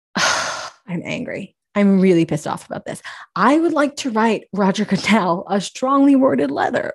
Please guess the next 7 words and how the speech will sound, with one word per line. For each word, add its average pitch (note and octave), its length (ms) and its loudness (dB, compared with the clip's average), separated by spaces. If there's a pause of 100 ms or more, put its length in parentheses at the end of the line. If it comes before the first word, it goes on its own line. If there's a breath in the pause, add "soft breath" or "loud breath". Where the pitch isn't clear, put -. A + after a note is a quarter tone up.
about F#3 280 2
how C4 200 2
stupid E4 760 4
I F#3 120 2
think G3 280 2
he F3+ 180 6
is. - 420 -2